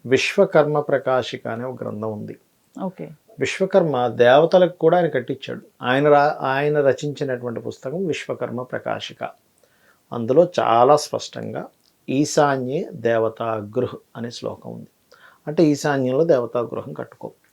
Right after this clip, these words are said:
Speaker 1: ఆయన దాని గురించి చాలా స్పష్టంగా చెప్పాడు. ఆయన ఏం చెప్పాడంటే ఎందుకు పెట్టక-,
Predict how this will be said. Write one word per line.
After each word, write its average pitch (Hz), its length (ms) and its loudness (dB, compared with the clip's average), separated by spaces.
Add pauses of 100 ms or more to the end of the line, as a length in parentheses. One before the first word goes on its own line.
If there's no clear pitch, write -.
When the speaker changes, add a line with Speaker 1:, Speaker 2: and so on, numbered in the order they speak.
(420)
Speaker 1:
ఆయన 160 160 4
దాని 156 280 8
గురించి 165 400 -2
చాలా 143 440 4
స్పష్టంగా 151 540 -4
చెప్పాడు. 117 420 -6 (220)
ఆయన 117 100 -14
ఏం 117 120 -12
చెప్పాడంటే 123 560 -10
ఎందుకు 190 240 0
పెట్టక-, 123 500 0